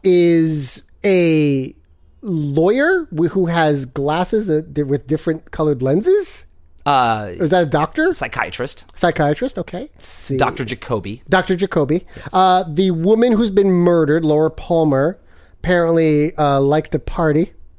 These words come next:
Speaker 2: Yes.
Speaker 1: And loved the sex.
Speaker 2: Oh, that also true.
Speaker 1: Uh, let's see, what else? Um, something about deer?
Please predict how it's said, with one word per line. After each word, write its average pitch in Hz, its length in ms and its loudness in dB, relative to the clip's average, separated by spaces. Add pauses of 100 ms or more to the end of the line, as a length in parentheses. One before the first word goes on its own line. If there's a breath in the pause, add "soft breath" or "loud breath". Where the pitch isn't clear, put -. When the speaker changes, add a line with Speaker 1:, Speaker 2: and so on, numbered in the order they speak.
Speaker 2:
Yes. 143 360 -2
Speaker 1:
And 151 240 0
loved 165 360 0
the 156 180 -2
sex. - 720 -4 (120)
Speaker 2:
Oh, 135 280 0
that 95 220 -8
also 117 220 -2
true. 170 280 -6 (340)
Speaker 1:
Uh, 156 600 4
let's 151 200 -2
see, 147 240 -2
what 131 200 0
else? 117 440 -8 (100)
Um, 147 520 2 (1300 soft breath)
something 214 360 -2
about 180 640 2 (640)
deer? 202 500 0